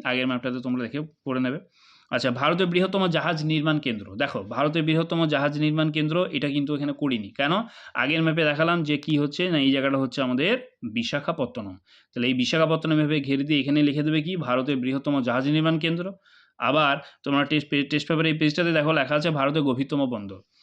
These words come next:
তাহলে এইটাই তোমার বৃহত্তম জাহাজ নির্মাণ কেন্দ্র হবে, প্লাস এটাও হবে তোমার ভারতের গভীরতম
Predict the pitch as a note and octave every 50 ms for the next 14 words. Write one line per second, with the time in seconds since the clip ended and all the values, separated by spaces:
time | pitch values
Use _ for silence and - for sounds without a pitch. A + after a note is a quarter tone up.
0 | _ _ _ _ _ _ B2+ B2 C3 C#3 C3+ D3 E3 E3 D#3+ E3 E3 E3 D#3 C#3
1 | C#3+ D3 D#3+ D#3 E3 E3 D#3+ D3+ D3 C3+ D3 D3+ D3+ D#3+ D#3+ E3 E3 D#3 E3 E3+
2 | E3+ F3 F3+ F#3+ F#3 F#3 F#3+ F#3+ G#3 A3+ A3+ - _ _ D3+ D3 C#3 D3 F3+ A3+
3 | A3+ - - C#3+ B2 D#3 D#3+ E3 D3+ D3 C#3+ D3+ D3+ D3 D3 C#3 C#3+ C3+ A#2+ A#2
4 | A#2 A#2 - D#3+ F3+ D#3+ B2+ G#2 A#2 A#2 A2+ C3+ C3+